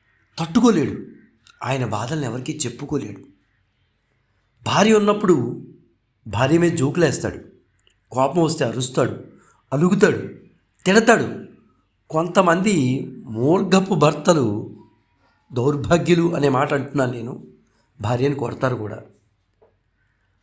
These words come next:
ఆమె నిజంగా శాశ్వతంగా దూరం అయితే మాత్రం తట్టుకుని బతికేంత మానసిక బలం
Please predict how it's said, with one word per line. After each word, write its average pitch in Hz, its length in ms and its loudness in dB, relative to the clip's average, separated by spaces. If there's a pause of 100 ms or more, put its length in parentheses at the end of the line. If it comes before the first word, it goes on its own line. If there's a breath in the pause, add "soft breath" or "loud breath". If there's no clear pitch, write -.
(640)
ఆమె 190 320 4
నిజంగా 202 540 4
శాశ్వతంగా 214 720 2
దూరం 175 320 2
అయితే 160 280 2
మాత్రం 127 640 -2 (1160)
తట్టుకుని 151 460 0
బతికేంత 123 600 -4
మానసిక 131 520 -2
బలం 131 440 -2